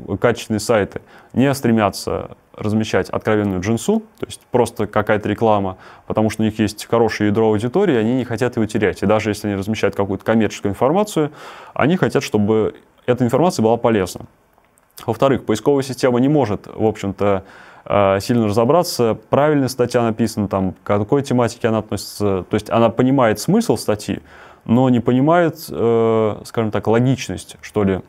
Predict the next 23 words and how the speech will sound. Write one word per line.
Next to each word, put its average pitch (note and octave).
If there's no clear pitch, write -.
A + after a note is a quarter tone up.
м, G2
ссылки, G3
э, F#2+
привязанных B2
к -
этому A#2
контенту. G#2+
Ну D3
и C#3
в-третьих, D3
э, A2
лучше A2
получить A#2+
не B2+
тематическую A2+
относительно G2+
вашего G#2
сайта G2+
статью, F3
но C#3
зато, D3+
э, A2+
посещаемую. C#3+